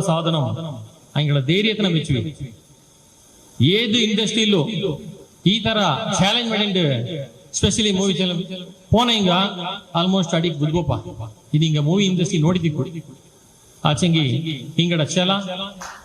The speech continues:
ಹಿಂಗ ಪೋನಂತ ಬಟ್ಟೆ ಹಿಂಗ ದ ಕೂಡ ಕೈ ಕುಚ್ಚಂತ ಆ ಕಾವೇರಿ ಮಾತೆ ಈಶ್ವರ ಇಗುತ್ತಪ್ಪೋ ನಿಂಗಡ ಕೂಡೆ ಉಂಡಂದು ನಿಂಗಡ ಮಾಗುರು ನಿಂಗಡ ಕೂಡೆ ಉಂಡಂದು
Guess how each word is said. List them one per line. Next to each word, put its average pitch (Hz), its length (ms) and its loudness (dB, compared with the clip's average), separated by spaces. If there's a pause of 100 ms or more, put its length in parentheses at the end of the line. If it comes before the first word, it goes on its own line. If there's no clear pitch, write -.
(1040)
ಹಿಂಗ 151 180 4 (1120)
ಪೋನಂತ 185 380 4 (100)
ಬಟ್ಟೆ 185 260 -2 (840)
ಹಿಂಗ 170 200 2 (920)
ದ 147 120 4
ಕೂಡ 151 140 4 (120)
ಕೈ 170 80 2 (100)
ಕುಚ್ಚಂತ 170 360 0 (920)
ಆ - 20 4 (140)
ಕಾವೇರಿ 170 340 2
ಮಾತೆ 170 240 2 (200)
ಈಶ್ವರ 160 300 2
ಇಗುತ್ತಪ್ಪೋ 160 420 0 (500)
ನಿಂಗಡ 143 300 4
ಕೂಡೆ 202 200 4 (120)
ಉಂಡಂದು 175 340 2 (640)
ನಿಂಗಡ 151 200 2 (100)
ಮಾಗುರು 175 340 2 (680)
ನಿಂಗಡ 156 260 4
ಕೂಡೆ 190 260 4
ಉಂಡಂದು 165 300 0